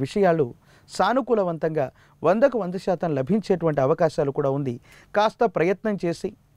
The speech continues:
మనసులో ఏమాత్రం కూడా బెంగ పెట్టుకోకుండా ఏకాగ్ర చిత్తంతో మీరు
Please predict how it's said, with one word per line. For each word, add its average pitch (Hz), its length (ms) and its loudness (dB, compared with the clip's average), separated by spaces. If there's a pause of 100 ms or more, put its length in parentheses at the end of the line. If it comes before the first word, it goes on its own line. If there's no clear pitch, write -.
(400)
మనసులో 254 440 2 (180)
ఏమాత్రం 214 480 -2
కూడా 165 220 2
బెంగ 170 160 0 (100)
పెట్టుకోకుండా 151 580 -2 (680)
ఏకాగ్ర 277 440 2 (140)
చిత్తంతో 185 440 -2 (420)
మీరు 208 260 2